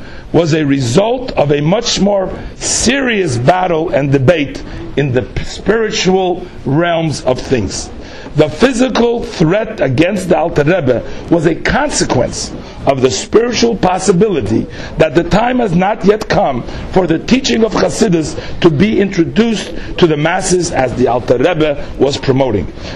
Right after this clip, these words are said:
The Alter Rebbe was crushed and muted because the time was not ripe and he was not allowed and should not have publicized Chassidus the way he did.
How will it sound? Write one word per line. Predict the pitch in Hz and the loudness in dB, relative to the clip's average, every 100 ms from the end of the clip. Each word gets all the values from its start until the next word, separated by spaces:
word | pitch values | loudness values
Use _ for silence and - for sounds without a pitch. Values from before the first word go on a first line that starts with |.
| - | -2
The | 175 | 0
Alter | 170 185 180 | 0 2 2
Rebbe | 185 254 254 | 2 2 2
was | 240 190 - | 2 -2 -2
crushed | - 180 226 254 - - - - - | 0 2 2 0 -4 -8 -12 -8 -2
and | 185 190 | 0 0
muted | 202 240 277 143 - - - - - | 2 2 2 -2 -4 -4 -4 -4 -2
because | 135 - 175 202 175 | -2 2 2 2 0
the | 151 | -2
time | - 135 233 254 170 110 - - | 0 0 2 0 0 -4 -6 -4
was | 151 151 | 0 2
not | 170 156 | 2 2
ripe | 160 247 170 - - - - | 2 2 0 -4 -10 -8 -2
and | 143 | 0
he | 143 | 2
was | 139 | 2
not | 165 214 | 2 2
allowed | 175 165 220 214 147 | 2 2 2 0 -2
and | - 139 | 0 0
should | - 160 | 2 2
not | 170 214 247 | 2 0 0
have | - 180 160 165 - - - - | 0 0 -2 -4 -12 -12 -8 0
publicized | 240 240 208 170 151 143 139 - - - | 0 2 0 0 0 0 -2 -6 -12 -8
Chassidus | - 127 - 226 165 147 - - - 117 | -2 -2 2 2 2 -2 -4 -8 -8 -2
the | 127 | 2
way | 127 170 165 | 2 2 2
he | 123 | 0
did. | 127 123 - | 2 2 0